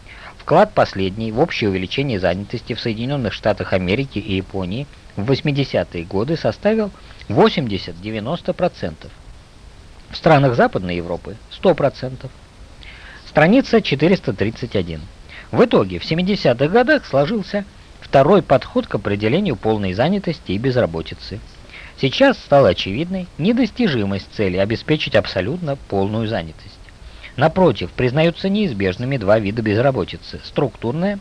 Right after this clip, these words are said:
и фрикционная. Под фрикционной, от латинского frictio, трение,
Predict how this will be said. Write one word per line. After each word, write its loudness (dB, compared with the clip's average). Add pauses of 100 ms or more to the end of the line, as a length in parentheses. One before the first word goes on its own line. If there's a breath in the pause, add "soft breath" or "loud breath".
(160)
и 0
фрикционная. -4 (800 loud breath)
Под 2
фрикционной, 0 (440)
от -6
латинского -2 (280)
frictio, -6 (520)
трение, -4